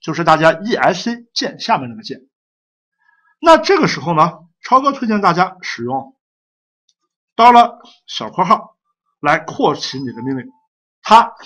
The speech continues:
跟反引号的作用是一样的，但是它不会有这种看错的这种，这种疑虑或者顾虑。那这个时候看 dollar 小括号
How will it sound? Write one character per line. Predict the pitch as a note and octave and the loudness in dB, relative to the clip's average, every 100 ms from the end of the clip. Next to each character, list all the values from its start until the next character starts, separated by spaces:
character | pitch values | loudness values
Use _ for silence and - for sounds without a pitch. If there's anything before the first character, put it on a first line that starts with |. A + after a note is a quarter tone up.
| - - | -10 -4
跟 | A3+ | -4
反 | A3 - A#3+ | -2 -2 -2
引 | |
号 | C3 C#3+ | -6 -8
的 | |
作 | A#2+ G3 | -6 -6
用 | C3 | -6
是 | A#2+ A#2+ | -10 -14
一 | G#2+ | -2
样 | F#3 D#3 | 0 0
的， | A#2+ _ _ | -4 _ _
但 | - F3 | 2 2
是 | D#3+ D#3 | 2 -6
它 | - D#3+ | -4 -4
不 | - - | -4 -8
会 | - D#3 | -6 -6
有 | A2 | -6
这 | G#2+ - | -10 -12
种 | A#2 - | -12 -12
看 | - C4 - | -10 -8 -8
错 | - B2+ | -10 -10
的 | |
这 | A#2 B2 | -10 -12
种， | A2+ G#2+ _ _ | -14 -20 _ _
这 | - | -12
种 | A#2+ A2+ A2 A#2+ | -12 -12 -16 -6
疑 | D3 | -4
虑 | G#3+ - _ _ | -4 -8 _ _
或 | - C3 | -8 -8
者 | G#2+ | -8
顾 | B3 D3+ | -8 -8
虑。 | - _ _ _ - - _ _ _ - | -10 _ _ _ -14 -14 _ _ _ -2
那 | G#3+ F#3+ | 2 2
这 | E4 | 2
个 | G#3+ | 2
时 | D#3+ | 0
候 | C#3 | -2
看 | G3 F#3 - _ - | -2 -4 -8 _ -2
dollar | F3 F#3 | 0 0
小 | C3 | -4
括 | A2 D3+ | -6 -4
号 | D#3 | -4